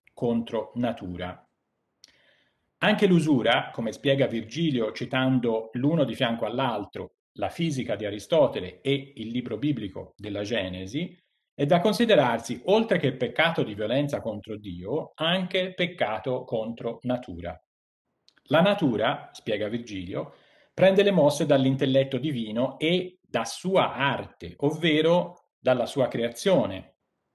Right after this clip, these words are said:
E l'arte umana, intesa come tecne, non soltanto come espressione artistica, ma anche come creazione manuale, come creazione artigianale e più, mm, generalmente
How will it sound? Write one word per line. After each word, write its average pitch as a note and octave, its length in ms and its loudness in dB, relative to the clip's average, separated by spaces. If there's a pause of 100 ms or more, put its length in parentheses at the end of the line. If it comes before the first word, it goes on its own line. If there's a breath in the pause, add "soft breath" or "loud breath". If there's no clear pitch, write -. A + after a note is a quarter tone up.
E C#3 120 4
l'arte F3+ 420 4
umana, B2+ 760 0
intesa C#3 440 -2
come G#2 320 -8
tecne, D3 800 -2 (500 soft breath)
non C#3 180 4
soltanto D3+ 540 2
come C3+ 200 2
espressione B2 560 0
artistica, C#3 720 -4
ma A2+ 120 -6
anche D#3+ 300 0
come A#2 280 -2
creazione B2+ 560 0
manuale, A2+ 680 0
come A2+ 240 -6
creazione B2+ 460 -2
artigianale B2+ 800 -2
e C#3+ 360 -2 (160)
più, C#3 220 -2
mm, A#2+ 540 -10
generalmente B2+ 800 0